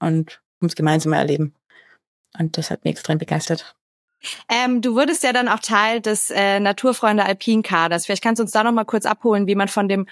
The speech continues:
Speaker 2: Spaßklettern dann doch zu einem, zu einer gewissen Professionalität, wie das bei dir kam.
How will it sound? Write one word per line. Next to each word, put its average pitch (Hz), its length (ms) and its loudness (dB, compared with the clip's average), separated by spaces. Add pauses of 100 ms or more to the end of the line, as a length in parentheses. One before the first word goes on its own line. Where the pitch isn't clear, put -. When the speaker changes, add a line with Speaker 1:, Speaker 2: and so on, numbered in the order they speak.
(100)
Speaker 2:
Spaßklettern 240 1120 0
dann 208 180 2
doch 208 200 2
zu - 200 -2
einem, 202 340 2 (160)
zu - 120 -2
einer 214 100 4
gewissen 214 300 0
Professionalität, 202 1080 0
wie 185 100 -2
das 180 140 -2
bei 170 140 0
dir 165 140 2
kam. 160 360 -2